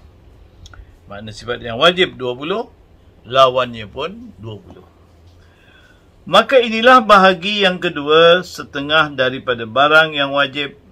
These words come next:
atas tiap-tiap mukallaf mengenal akan dia, dan iaitu barang yang mustahil pada hak Allah Ta'ala. Jadi wajib bagi orang mukallaf mengenal yang wajib dan mengenal juga yang mustahil.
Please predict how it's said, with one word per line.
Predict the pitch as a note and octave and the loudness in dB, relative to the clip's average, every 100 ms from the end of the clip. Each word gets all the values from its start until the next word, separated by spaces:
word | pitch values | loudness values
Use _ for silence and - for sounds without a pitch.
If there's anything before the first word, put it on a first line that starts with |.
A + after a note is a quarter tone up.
| _ | _
atas | - A2 B2 A2+ - | -14 -10 -8 -10 -8
tiap-tiap | D3 D3+ - B2 A2+ | -6 -6 -6 -6 -6
mukallaf | A2 G#2+ G#2+ A#2 C3+ - | -10 -14 -8 0 0 -2
mengenal | G#2+ A2+ A2+ A2+ A#2 C3+ D3 D#3+ _ _ _ - | -10 -16 -12 -6 0 0 -2 -8 _ _ _ -4
akan | D3 D3 C3+ A#2+ | -4 -4 -6 -6
dia, | A#2+ B2 B2 B2 B2 _ _ - F#2 | -6 -4 -2 -2 -6 _ _ -20 -14
dan | A2 G#2 G#2+ | -12 -12 -14
iaitu | A#2 C3+ - D#3 D#3+ E3 F3 C#3+ | -14 -14 -12 -8 -6 -6 -10 -10
barang | A#2 A#2 A#2 B2+ C3+ C3+ C#3 B2+ G2+ | -2 0 0 2 4 2 -2 -14 -10
yang | A2 C3+ B2 | -4 -4 -4
mustahil | A2 G#2 - A2 A2 A#2 A2+ A2 - | -12 -14 -12 -10 -8 -8 -10 -14 -18
pada | - F2+ F2+ | -20 -20 -10
hak | B2 C3+ - A2 | -6 -6 -6 -16
Allah | G#2 F#2 E2+ | -14 -14 -16
Ta'ala. | - E2+ D#2+ D2+ - _ _ _ _ _ _ _ _ | -18 -20 -20 -20 -20 _ _ _ _ _ _ _ _
Jadi | G#2+ A2+ | -16 -10
wajib | A2+ C3 C3 E3 A#2 | -6 -4 -4 -6 -6
bagi | A#2 A2+ | -10 -10
orang | G#2+ G#2+ G2+ | -14 -12 -12
mukallaf | G2+ G2 B2+ C#3+ E3+ E3+ | -14 -8 -6 0 -2 -2
mengenal | B2 A2+ A2+ A2 A2 | -10 -12 -8 -8 -8
yang | G#2 F#2+ | -12 -14
wajib | G2 A#2+ D#3+ F3+ - | -14 -10 -10 -10 -6
dan | D3 C#3 | -6 -4
mengenal | A#2 A2+ A2 G#2 | -10 -10 -10 -10
juga | G2 G2 - | -12 -16 -16
yang | G#2+ F#2 | -20 -20
mustahil. | F#2 - C#3 D3 G#2+ | -14 -6 -2 -2 -4